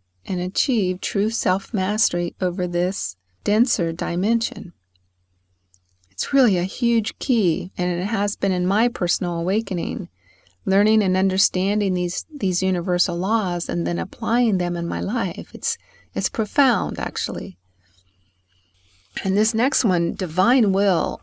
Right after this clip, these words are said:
Oh my goodness. The, the, the one primary abiding principle that is weaved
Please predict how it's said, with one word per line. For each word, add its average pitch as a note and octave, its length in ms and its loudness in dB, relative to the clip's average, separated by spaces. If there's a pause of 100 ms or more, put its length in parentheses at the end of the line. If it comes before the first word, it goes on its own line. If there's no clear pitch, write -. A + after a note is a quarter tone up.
(120)
Oh B3 140 0
my F3+ 200 2
goodness. E3 720 0
The, F3 240 -2 (120)
the, F#3 120 -4
the F#3+ 160 0
one B3 540 4 (120)
primary A#3+ 680 2
abiding G3 460 0
principle F3+ 640 2
that F3 140 2
is E3+ 160 2
weaved F#3 400 2